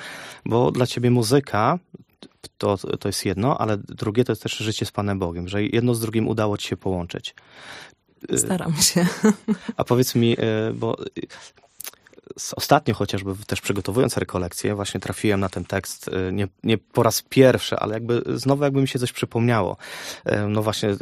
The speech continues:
Speaker 1: i to pokazuje, że Pismo Święte jest żywe, bo możemy czytać milion razy, a za każdym razem i tak coś innego sobie wyczytamy.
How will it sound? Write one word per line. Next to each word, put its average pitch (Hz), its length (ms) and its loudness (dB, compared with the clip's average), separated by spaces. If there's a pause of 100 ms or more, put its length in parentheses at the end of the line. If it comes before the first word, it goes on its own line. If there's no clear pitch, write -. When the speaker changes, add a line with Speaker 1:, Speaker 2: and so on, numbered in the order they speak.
Speaker 1:
i 113 80 -2
to 117 100 4
pokazuje, 104 380 -2
że 101 100 -2
Pismo - 260 -6
Święte 107 260 -2
jest 104 160 2
żywe, 95 340 -2
bo 95 80 -2
możemy 107 320 2
czytać - 320 -4 (120)
milion 117 340 4
razy, 110 400 2
a - 80 0
za 110 140 -4
każdym 110 260 -2
razem 113 240 -2
i 110 40 0
tak 113 140 -4
coś - 180 -6
innego 110 240 -2
sobie 110 220 -4
wyczytamy. 101 560 -2